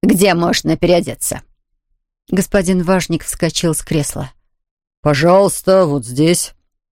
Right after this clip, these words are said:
Он провел троих охотников за привидениями в маленькую смежную комнату и с низким поклоном оставил их там одних.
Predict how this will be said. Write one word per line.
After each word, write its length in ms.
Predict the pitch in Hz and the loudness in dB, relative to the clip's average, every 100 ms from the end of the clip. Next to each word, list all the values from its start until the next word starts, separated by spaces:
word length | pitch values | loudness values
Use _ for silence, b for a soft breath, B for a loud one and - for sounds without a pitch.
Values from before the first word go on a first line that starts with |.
| _ _ _ 240 | _ _ _ 0
Он 80 | 247 | 2
провел 360 | 233 240 247 | 2 2 0
троих 320 | - 208 190 | 0 0 0
охотников 600 | 185 175 208 - 185 180 | -2 0 -2 0 -2 -2
за 100 | 156 | -4
привидениями 760 | - 160 156 151 180 180 170 160 | -2 0 0 2 2 2 2 0
в 60 | |
маленькую 520 | 151 175 208 196 165 160 | 0 0 2 0 -2 -4
смежную 480 | 175 160 - 151 | -2 -2 0 0
комнату 560 | - 185 202 190 185 180 - _ _ _ - | 0 0 0 0 -4 -6 -10 _ _ _ -4
и 100 | 277 | 0
с 100 | 233 | 0
низким 340 | 226 - 165 | 0 -2 -2
поклоном 640 | 156 151 160 190 214 226 - | -2 -2 -2 0 2 0 -2
оставил 540 | 202 - 165 147 156 | -2 0 -2 0 -2
их 140 | 156 - | -4 -2
там 280 | 147 147 - | -2 -2 -2
одних. 540 | 165 - 139 - | -4 -2 -4 -4